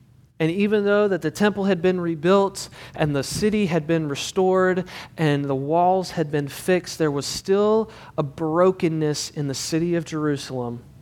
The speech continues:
that hadn't been fixed. And Jesus is the one who fixes that brokenness for us. And so I pray that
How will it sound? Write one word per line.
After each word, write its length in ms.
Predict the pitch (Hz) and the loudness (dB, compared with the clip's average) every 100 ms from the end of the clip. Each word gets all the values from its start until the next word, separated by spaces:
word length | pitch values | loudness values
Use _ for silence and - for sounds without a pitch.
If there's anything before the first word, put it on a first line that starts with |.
| - - - - _ _ _ _ _ - | -20 -20 -20 -20 _ _ _ _ _ -6
that 120 | 127 | -4
hadn't 340 | - 139 143 | -2 -4 -4
been 140 | 131 123 | -6 -6
fixed. 680 | - 147 - - - - - - - - - - - - - - - - - - - - | -6 -6 -8 -18 -18 -20 -20 -20 -20 -20 -20 -20 -20 -20 -20 -20 -20 -20 -20 -20 -20 -12
And 160 | 127 123 | -10 -8
Jesus 920 | 131 156 175 165 175 170 - - - - - - | 0 0 0 0 0 -2 -6 -10 -12 -18 -20 -12
is 160 | 131 127 | -8 -4
the 100 | 127 | -4
one 600 | 131 147 151 151 151 143 - - | -2 0 0 0 -4 -6 -10 -14
who 120 | - | -10
fixes 540 | 127 - 160 156 151 135 | -10 -2 -2 -2 -6 -2
that 300 | 135 101 - | -2 -2 -2
brokenness 840 | 135 131 127 120 113 - - - - | -2 -2 -4 -8 -8 -10 -12 -12 -16
for 240 | - 127 | -10 -6
us. 460 | 110 107 - - - - - - - - - - - - - - | -4 -6 -10 -12 -12 -14 -20 -20 -20 -20 -20 -20 -20 -20 -20 -10
And 120 | - 151 | -4 0
so 140 | 165 | 4
I 80 | 160 | 4
pray 460 | - 180 180 190 | 2 0 2 4
that 240 | 190 151 | 2 0